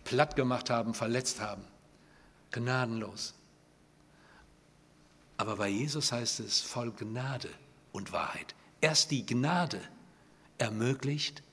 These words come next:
wahrhaftig zu werden. Da begegnet Jesus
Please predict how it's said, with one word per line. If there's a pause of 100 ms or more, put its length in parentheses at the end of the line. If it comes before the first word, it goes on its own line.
(540)
wahrhaftig
zu
werden. (1700)
Da
begegnet
Jesus